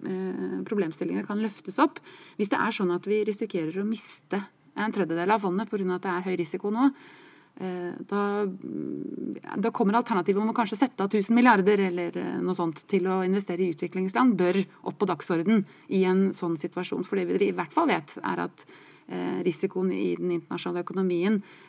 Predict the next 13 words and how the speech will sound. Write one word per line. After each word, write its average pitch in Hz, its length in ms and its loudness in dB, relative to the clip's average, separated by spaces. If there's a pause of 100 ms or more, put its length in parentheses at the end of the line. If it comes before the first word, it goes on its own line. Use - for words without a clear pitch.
eh, - 200 -6
er 190 220 4
avhengig 175 560 2
av 185 360 0
utviklingen 185 680 0
i 202 80 0
verden 180 280 -2
generelt, 226 640 2
og, 185 400 -4
eh, 190 260 -4
investeringer 185 640 -4
i 196 120 0
utviklingsland, 185 720 -2